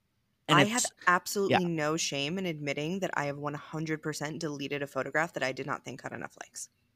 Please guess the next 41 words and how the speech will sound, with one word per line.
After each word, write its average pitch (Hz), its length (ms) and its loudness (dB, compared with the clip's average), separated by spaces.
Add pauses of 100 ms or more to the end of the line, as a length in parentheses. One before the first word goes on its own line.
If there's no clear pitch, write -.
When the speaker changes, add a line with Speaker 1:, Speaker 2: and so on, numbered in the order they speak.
(200)
Speaker 1:
Oh, 226 80 6
yeah, 339 140 8
Speaker 2:
Like, - 140 6
Speaker 1:
a 143 40 2
hundred 202 160 10
percent. 196 280 8
Speaker 2:
it 180 40 4
won-, 190 160 6 (480)
it 277 140 0
is 240 200 0
just - 560 0
a 226 80 2
thing. 320 280 0
And 208 160 4
honestly, 285 540 6 (180)
it's - 160 0
why 233 200 6
I've 226 140 2
stopped - 380 2
posting - 560 -2
on 165 100 0
my 147 120 4
feed. 143 280 -2
I 156 160 2 (160)
very, 156 300 6
very 156 260 0
rarely 143 320 -2
post - 340 -6 (100)
actually 135 340 -2
on 139 100 -6
my 131 140 -4
feed. 165 260 -4
I 151 80 -4
post - 300 -10
more 139 180 -4
on 139 100 0
my 135 100 -4
story, 143 440 0 (500)
which 156 240 2
I 139 100 4
think, - 480 -6